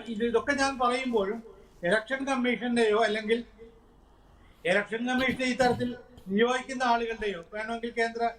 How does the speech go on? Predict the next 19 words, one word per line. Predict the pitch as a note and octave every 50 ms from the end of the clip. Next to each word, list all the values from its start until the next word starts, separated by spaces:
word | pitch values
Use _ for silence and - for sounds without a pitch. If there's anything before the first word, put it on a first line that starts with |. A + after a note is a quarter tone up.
| - - - - -
സർക്കാരിന്റെ, | A3+ A#3 - - A#3 A3+ A3 G#3+ G#3 G3+ G#3
ബി | G#3+ A3 A3
ജെ | G#3 A#3 A3+
പിയുടെ | A3+ A3+ A3+ A3+ A3+
എന്നൊക്കെ | A3+ A3+ A3 A3
പറയാം, | G#3+ - - F3 D#3 - - - - - - - _ - - F#3+
അവർ | G#3 A#3 C4 C4+
താല്പര്യം | C4 - B3+ B3 B3 B3 - C#4 C#4 C#4
വേറെ | C4+ C4+ C4+ C4+
ഒന്നായിരിക്കാം. | C4+ C4 C4 B3+ B3 B3 B3 A3+ - - D3+ - - - - - - - - - - _ -
പക്ഷെ | F#3+ F#3+ B3
ഈ | B3 A#3+ G#3+ G#3+ A3 B3
ഒരു | C4+ C4+ C#4 - - B3
പറയുന്ന | A3 A3 A#3+ C4 C#4 C#4+ C#4+ D4
കാര്യം | C#4 B3 A3+ G#3+ G#3 A3+ G#3+
വളരെ | A3 G#3 G#3+
കൃത്യമാണ്. | G#3 - F#3+ - - G#3 G3 F#3+ F#3 F#3 G#3 A#3 - - - - - - - - - - - _ - - - _ - - _ - - _ - - _ E3+
നിലവിലുള്ള | F#3 G#3+ A3+ B3 C4 C4+ C4+ C4+ C4 C4
പട്ടിക | B3+ C4 B3 - - B3 A#3 G#3